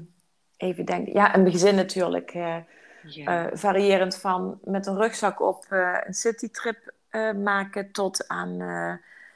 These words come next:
Speaker 1: eh, ja, met z'n allen onder een dekentje op de bank
Speaker 2: Mhm.
Speaker 1: of in de woonkamer slapen of zoiets. Dus ja, eigenlijk wel een beetje de,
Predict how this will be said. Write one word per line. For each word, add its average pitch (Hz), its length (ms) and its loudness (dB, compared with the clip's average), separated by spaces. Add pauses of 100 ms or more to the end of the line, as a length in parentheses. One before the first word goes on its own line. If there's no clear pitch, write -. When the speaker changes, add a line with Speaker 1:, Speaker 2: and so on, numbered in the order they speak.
(180)
Speaker 1:
eh, 170 460 -6 (480)
ja, 165 240 0
met 185 160 -6
z'n 180 140 -6
allen 170 220 -4
onder 180 240 -4
een 175 100 -4
dekentje 180 480 -2
op 175 140 -2
de 175 100 -6
bank 175 460 0 (300)
Speaker 2:
Mhm. 170 140 -16 (340)
Speaker 1:
of 196 200 4
in 196 160 2
de 190 80 4
woonkamer 185 540 2
slapen 165 540 -6
of - 140 -8
zoiets. - 260 -10
Dus - 320 -6 (640)
ja, 190 460 0 (560)
eigenlijk 302 420 4
wel 262 300 0
een 233 80 -6
beetje 233 360 -4
de, 196 520 -8